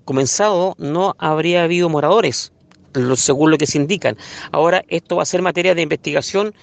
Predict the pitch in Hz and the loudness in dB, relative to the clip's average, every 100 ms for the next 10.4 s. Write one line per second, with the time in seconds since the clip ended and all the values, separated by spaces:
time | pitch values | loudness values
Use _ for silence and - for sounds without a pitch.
0 | - - _ - 151 147 170 - 185 180 | -20 -20 _ 0 2 2 0 -2 0 4
1 | 170 170 165 160 156 151 143 - - - | 4 6 4 4 2 0 -4 -12 -20 -20
2 | - - - - 135 131 131 127 127 123 | -20 -16 -8 -2 2 2 2 2 0 -2
3 | 139 _ - - 135 131 131 160 165 170 | -6 _ -20 -8 -4 -2 0 2 2 2
4 | 160 160 151 175 - 143 160 220 160 117 | -2 -4 -2 -4 -4 -2 -2 2 0 0
5 | - - - - - - 165 202 - _ | -6 -20 -20 -20 -14 -4 -2 -2 -8 _
6 | _ _ - 165 190 160 185 175 170 165 | _ _ -8 -4 -2 2 4 4 4 2
7 | 165 - _ 185 190 196 - 196 202 196 | 0 -4 _ -4 -2 -2 -2 0 2 0
8 | - 180 170 220 220 - 170 196 202 202 | 0 -2 -2 0 0 -2 -6 -2 -2 -2
9 | - 160 156 175 160 175 170 165 - 165 | -6 -8 -2 -2 0 0 0 0 0 -2
10 | - 202 247 277 | 0 -2 -2 -4